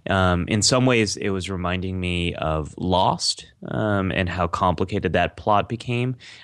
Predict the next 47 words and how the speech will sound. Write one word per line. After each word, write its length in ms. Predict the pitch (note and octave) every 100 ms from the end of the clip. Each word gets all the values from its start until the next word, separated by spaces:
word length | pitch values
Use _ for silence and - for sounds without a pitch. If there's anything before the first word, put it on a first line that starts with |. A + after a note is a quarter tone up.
| -
Uh, 60 |
I 160 | E2+ E2+
know 140 | F2+
we 120 | F2+ F2+
just 220 | F2+ -
covered 260 | G2 E2+
that 160 | E2+ E2+
a 60 | E2
few 160 | F#2
months 260 | G2 D3 C#3
ago 240 | A#2+ A2
with 140 | F#2 F#2
the 100 | E2
Lost 380 | F2 E2+ E2+
anniversary, 720 | F2 D2+ D#2+ G#2 G#2+ A2 G2+ G2 - - -
and, 320 | G#2+ G2 G2 -
uh, 220 | - - -
there's 460 | - G#2+ D3+ D#3 E3
not 200 | A#3+ D#4
a 80 | B3+
lot 180 | F3
of 120 | F3 D#3
sci-fi 440 | D3 C3 B2 B2
like 260 | G#2+ A2 A2
this 160 | A2+
on 120 | G2+
T 200 | F#2 -
V, 200 | G#2 G#2
so 160 | F#2 -
I 60 | F#2+
really 380 | F#2+ A#2+ B2
appreciated 720 | G2 - F2+ F2 F2 D#2+ D2+ D2
that. 400 | D#2 D#2+ D#2+ - - - - -
I, 240 | - F#2+ F#2
I 140 | - G2
like, 600 | G2 G#2 A2+ A#2+ - -
um, 480 | G2+ G2 F#2 E2 E2+ - -
some 240 | - - A2+
of 80 | G#2
the, 460 | G#2 G2 F#2+ F2
uh, 340 | D2 C2+ - -
social 400 | - A#2+ A2 G2+
relevance 560 | F2 G2 A#2 B2+ B2+
now. 220 | C#3 C#3 C#3+
I 60 |
mean, 180 | G2+ E2+
we're, 480 | F2 F2 - -